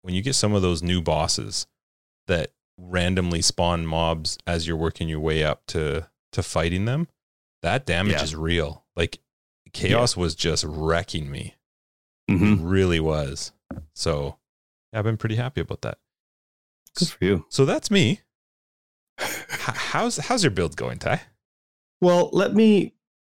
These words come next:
Speaker 2: let me start off by saying last night I was playing Dark Souls with a buddy, and we've been playing for years. Like, you and I have been playing for years. Ian and I have been playing for years. We absolutely love it. Last night, we're going through a,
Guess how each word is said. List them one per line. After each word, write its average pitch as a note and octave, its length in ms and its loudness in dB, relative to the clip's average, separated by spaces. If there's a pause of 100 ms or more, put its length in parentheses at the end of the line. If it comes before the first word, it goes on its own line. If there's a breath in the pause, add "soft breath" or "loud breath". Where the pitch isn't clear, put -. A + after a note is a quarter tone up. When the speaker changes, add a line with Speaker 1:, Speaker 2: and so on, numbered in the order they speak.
(400)
Speaker 2:
let F3+ 120 4
me G#3+ 60 6
start C#3 280 2
off G#2 240 2
by G#2+ 160 2
saying F2 340 0
last A2+ 300 2
night F#2+ 160 4
I F#2+ 100 4
was F2+ 140 0
playing E2+ 320 2
Dark F2+ 260 0
Souls E2 480 0
with E2 220 2
a - 40 0
buddy, E2 380 0 (120)
and F#2 280 2
we've D3 280 2
been D3+ 140 6
playing F#2 680 0 (360)
for C3+ 220 2
years. G2 680 0
Like, G#2+ 180 0
you B2+ 180 6
and G2+ 120 6
I F2+ 120 2
have F#2 100 2
been E2 140 4
playing E2+ 240 0
for F2 120 0
years. E2 460 2
Ian E2+ 220 4
and D#2 100 2
I D2+ 80 -2
have D#2 100 -4
been D2 140 -4
playing D#2+ 280 -2
for F2 100 -4
years. D#2+ 200 0
We - 120 -2
absolutely G2 720 2
love D#2 200 0
it. - 160 -2
Last D3+ 320 0
night, F2 240 2
we're B2+ 120 4
going D#3 240 4
through G#2 280 4
a, E2+ 80 -2